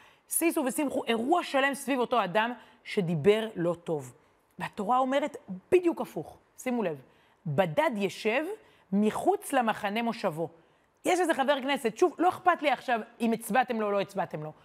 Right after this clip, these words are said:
זה קורה כל הזמן. חבר כנסת לכלך, קח את הזמן, אחי, לך הביתה. יש לנו אמון בך וביכולת שלך לתקן, שב בשקט, שב בצד. לא עכשיו כולם עליך, הפוך, תחשוב שנייה. ש-, כאילו, תתבודד, תהרהר, אנחנו, אנחנו לא נחנך אותך.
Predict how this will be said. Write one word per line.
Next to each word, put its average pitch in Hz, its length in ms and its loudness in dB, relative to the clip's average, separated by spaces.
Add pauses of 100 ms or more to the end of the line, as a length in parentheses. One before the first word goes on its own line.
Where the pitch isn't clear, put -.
(220)
זה 185 100 -2
קורה 277 220 2
כל 269 180 0
הזמן. 180 280 -4
חבר 294 240 2
כנסת 302 300 -2
לכלך, 240 540 0 (640)
קח - 160 -14
את - 80 -14
הזמן, 190 300 0
אחי, 170 200 -10 (300)
לך 415 120 -2
הביתה. 311 320 -2 (380)
יש - 100 -4
לנו 359 180 2
אמון 277 280 0
בך 233 220 0 (160)
וביכולת 190 340 -2
שלך - 100 -10
לתקן, 190 480 -4
שב - 160 6 (120)
בשקט, 311 320 -6
שב 339 160 -4
בצד. 233 300 0 (360)
לא 330 260 4
עכשיו 427 240 0
כולם 269 240 2
עליך, 196 340 -2
הפוך, - 500 -8 (240)
תחשוב - 340 -6
שנייה. 233 240 -8 (460)
ש-, - 120 -8 (140)
כאילו, 269 220 0 (340)
תתבודד, 214 560 2
תהרהר, 196 400 -2 (280)
אנחנו, 226 220 -2
אנחנו 185 340 -4
לא 185 80 -2
נחנך 185 300 -8
אותך. 165 220 -12